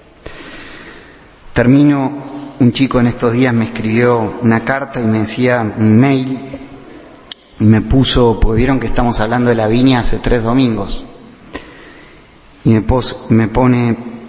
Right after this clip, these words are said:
"Cada día estoy levantándome, le digo al Señor,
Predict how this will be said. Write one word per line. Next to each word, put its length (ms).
"Cada 280
día 1000
estoy 320
levantándome, 960
le 160
digo 200
al 120
Señor, 500